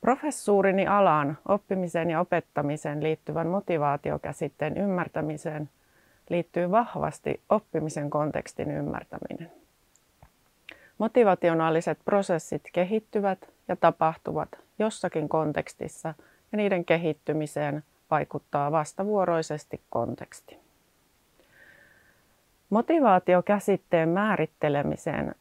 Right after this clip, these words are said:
haasteena on sen arkipäiväinen käyttö. Synonyymine kaikesta innostavasta, mukavasta ja miellyttävästä, motivoivasta. Oppimisenkin liittyen motivaatio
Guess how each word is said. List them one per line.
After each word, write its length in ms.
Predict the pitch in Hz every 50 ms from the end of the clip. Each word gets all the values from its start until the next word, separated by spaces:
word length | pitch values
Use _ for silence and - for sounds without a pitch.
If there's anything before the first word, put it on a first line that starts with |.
| _ -
haasteena 720 | - - 196 185 175 165 160 - - - 147 151 151 147 -
on 180 | 151 160 151
sen 240 | 147 - 160 160 - -
arkipäiväinen 960 | - 196 208 196 180 - 147 - - - 131 131 135 135 135 131 131 131 143
käyttö. 560 | 143 - 131 65 65 - - _ _ _ - - - _ _ _ _ _ _ _ _ _ _ _ _ _ _ _ _ _ _ _ _ _ _ _
Synonyymine 760 | - - 196 190 185 175 160 160 156 160 165 175 190 190 196 185
kaikesta 640 | - 190 185 180 175 - 160 165 - - - 143 - -
innostavasta, 1040 | 165 170 160 165 165 160 160 160 - - - 156 151 151 156 151 - _ - 151 147 - _ _ _ _ _ _ _ -
mukavasta 760 | 160 160 156 - - 147 147 151 143 147 - - - - 151 147 _ _ _ _ _ _ -
ja 80 | 202
miellyttävästä, 920 | 185 151 131 135 - 143 160 156 _ _ - - - - - - - - 139 - _ _ _ _ _ _ _ _ _ _
motivoivasta. 960 | - 220 190 - - - 107 90 - - - - - - - - - _ - - _ _ _ _ _ _ _ _ _ _ _ _ _ _ _ _ _ _ _ _ _ _ _ _ _ _ _ _ _ _ _ _
Oppimisenkin 800 | - 233 240 - 254 240 226 202 - 196 180 175 170 165 165 165
liittyen 540 | 160 165 160 160 - _ - 156 156 151 - -
motivaatio 880 | - 160 170 160 - 165 165 156 160 156 156 151 147 - 156 156 156 156